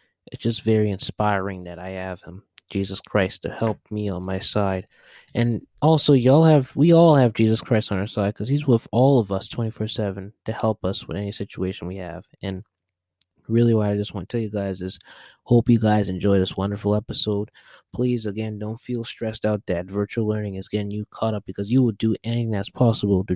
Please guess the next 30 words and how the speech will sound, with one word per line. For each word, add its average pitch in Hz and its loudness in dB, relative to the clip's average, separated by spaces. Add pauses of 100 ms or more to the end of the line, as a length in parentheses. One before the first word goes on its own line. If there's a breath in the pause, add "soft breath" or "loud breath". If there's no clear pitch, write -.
Jesus 95 -2
Christ. 85 -4 (360 loud breath)
And 107 -2
if 107 -2
you 110 4
do 135 8
fail, 101 2 (120)
which 104 -2
God 104 0
forbid, 104 -2 (360)
I 101 -8
don't 104 -4
want 104 -6
to 110 -12
happen 120 -4
to - -6
any 131 0
of 113 2
you 104 0
podcast 98 -4
listeners, 92 -10
audiences, 92 -8 (920)
if 107 -4
you 104 0
do 131 6
fail, 95 -2 (960)
just 107 0
know 110 0
that 95 -8 (560)
it's - -14